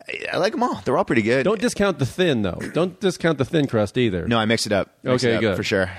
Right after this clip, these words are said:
Speaker 1: Um, but the, uh, the sausage patties, just,
Speaker 2: Oh.
Speaker 1: oh, God, they're, like, to die for.
Speaker 2: I grew up on the South Side, so there's a, there's a chain called Aurelio's.
Speaker 1: Mm.
Speaker 2: If you can get some of that.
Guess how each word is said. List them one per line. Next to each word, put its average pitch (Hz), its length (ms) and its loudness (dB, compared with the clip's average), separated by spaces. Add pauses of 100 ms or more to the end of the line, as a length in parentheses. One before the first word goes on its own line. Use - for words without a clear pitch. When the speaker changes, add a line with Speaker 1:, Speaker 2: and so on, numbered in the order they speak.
(120)
Speaker 1:
Um, 92 380 0
but 90 140 -2
the, 101 200 2
uh, 92 80 2
the 92 100 -2
sausage 110 540 -2
patties, 104 500 0
just, 95 360 -4
Speaker 2:
Oh. 85 320 0
Speaker 1:
oh, - 20 -20 (100)
God, 90 260 -6
they're, 82 140 -8
like, 87 200 -4
to - 60 -14
die 87 200 0
for. 82 200 -4
Speaker 2:
I 127 100 -2
grew 131 120 -2
up 117 60 -4
on 120 60 0
the 107 60 -2
South 117 280 -2
Side, 95 320 -2
so 101 160 0
there's 95 180 0
a, 101 80 2
there's 98 180 0
a 98 60 -2
chain 113 220 0
called 101 160 0
Aurelio's. 95 680 0
Speaker 1:
Mm. 110 180 0
Speaker 2:
If 98 60 -2
you 113 60 0
can 107 120 0
get 117 180 0
some 110 140 0
of 101 60 2
that. 98 300 0